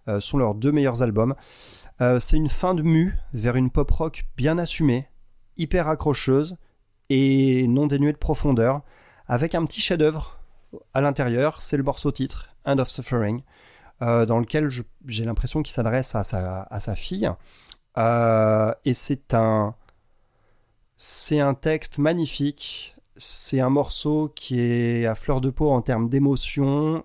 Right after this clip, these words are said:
et musicalement, les mélodies sont tellement superbes sur ce morceau et sur tout l'album que c'est, c'est pour moi un, un, un vrai, vrai coup de maître. End of Suffering, comme album, je le conseille vivement.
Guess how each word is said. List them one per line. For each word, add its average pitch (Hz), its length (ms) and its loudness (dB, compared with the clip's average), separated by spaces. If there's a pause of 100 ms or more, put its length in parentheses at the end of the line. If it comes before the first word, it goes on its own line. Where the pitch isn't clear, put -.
(120)
et 127 220 2
musicalement, 123 680 0
les 123 120 0
mélodies 117 380 -2
sont 117 200 -4
tellement 123 240 0
superbes 127 480 -2 (260)
sur - 380 -10
ce - 100 -2
morceau 113 320 0
et - 20 0
sur - 140 -6
tout 143 140 -6
l'album 123 400 2 (680)
que 127 120 0
c'est, 117 680 2 (120)
c'est - 240 -2
pour - 200 -2
moi 143 480 4 (400)
un, 113 480 -2 (100)
un, 110 460 0
un 117 140 0
vrai, 120 320 0
vrai 127 220 -2
coup - 160 -4
de 113 100 0
maître. 95 320 -2
End 123 80 0
of 120 120 0
Suffering, 101 460 -2
comme 95 200 -2
album, 101 500 0
je 95 100 -6
le 104 60 0
conseille 110 380 -2
vivement. 101 340 -4